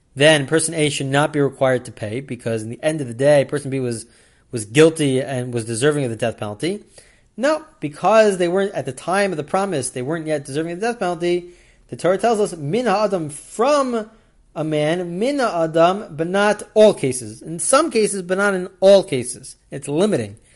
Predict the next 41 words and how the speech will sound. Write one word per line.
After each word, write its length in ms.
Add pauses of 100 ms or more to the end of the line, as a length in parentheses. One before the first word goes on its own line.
(260)
to 80
tell 200
us 120
in 80
a 20
case 300
where 280
the 80
person 280
is 80
really 160
deserving 340
of 60
the 80
death 100
penalty 500 (460)
and 480 (440)
they've 220
already 300
had 220
a 40
trial 640
and 240
a 60
decision, 640 (300)
so 160
then 340
they 140
don't 160
have 240
value 340
when 100
it 80
comes 280
to 260
erechim. 460 (760)
Uh, 200
however, 480
if 160
it's 100
before, 800